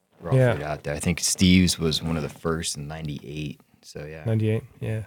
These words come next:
Speaker 2: We, we carried all the science diet products and all
Speaker 1: Sure.
Speaker 2: that. And it wasn't until later, until I started getting interest in the integrative medicine where I really looked at it.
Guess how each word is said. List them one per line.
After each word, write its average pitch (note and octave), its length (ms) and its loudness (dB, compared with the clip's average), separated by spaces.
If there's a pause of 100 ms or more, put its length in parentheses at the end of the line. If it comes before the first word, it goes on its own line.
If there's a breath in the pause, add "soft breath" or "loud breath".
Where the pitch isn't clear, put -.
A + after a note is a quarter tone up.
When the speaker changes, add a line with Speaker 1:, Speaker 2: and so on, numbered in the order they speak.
(180)
Speaker 2:
We, D#3 300 4
we D3+ 180 6
carried B2+ 380 6
all B2+ 180 8
the B2 80 6
science B2 380 2
diet A#2 360 0
products A#2 540 0
and A2 100 -2
all G#2 120 -2
Speaker 1:
Sure. F#2+ 140 2
Speaker 2:
that. G#2+ 140 -4
And A2+ 200 2
it - 600 0
wasn't C#3+ 300 12
until B2+ 200 6
later, C3+ 300 10
until A#2 240 2
I A2+ 60 4
started A#2 280 4
getting A2 200 6
interest A2+ 420 2
in A2+ 80 2
the A2 80 2
integrative G#2+ 400 2
medicine G#2 400 -2
where F#2+ 80 -10
I F#2+ 60 -12
really G2 260 -14
looked G#2 240 -12
at G2 160 -10
it. G#2 80 -16